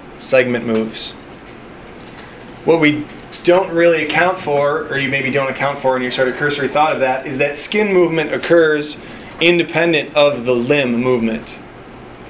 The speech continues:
So my skin can move without my humerus moving. The computer appreciates that as my humerus moving and not my skin moving, because we're told the computer that that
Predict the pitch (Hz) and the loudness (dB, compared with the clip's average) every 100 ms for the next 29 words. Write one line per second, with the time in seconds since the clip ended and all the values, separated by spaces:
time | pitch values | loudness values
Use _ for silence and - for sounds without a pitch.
0 | - - - - - - 151 143 - - | -18 -18 -18 -16 -4 2 4 2 0 2
1 | 208 185 165 165 165 - - - - - | 4 4 2 -4 -10 -18 -18 -20 -20 -18
2 | - - - - - 139 139 175 175 165 | -18 -18 -18 -16 -2 0 4 6 6 4
3 | 143 143 170 170 143 127 170 151 139 135 | 0 2 4 2 0 0 0 2 0 -2
4 | 139 135 - - 285 - 302 294 254 190 | -2 -4 -6 -6 -8 -6 -6 -6 -6 -10
5 | - - - - - - - - - - | -16 -18 -18 -18 -18 -18 -18 -18 -16 -16
6 | - - - - - - 151 202 220 175 | -18 -18 -18 -6 -2 2 4 6 6 6
7 | 156 175 180 165 151 156 147 147 139 139 | 4 2 2 2 0 2 2 0 -2 0
8 | 135 190 190 156 127 131 135 131 123 131 | 0 2 2 2 0 0 2 2 2 2
9 | 131 - 127 123 - 147 139 120 113 113 | 0 -2 -2 0 2 2 4 4 2 2
10 | 117 123 113 117 117 127 120 117 113 123 | 2 2 2 2 6 4 4 0 0 2
11 | 117 113 117 127 - | 2 2 2 2 0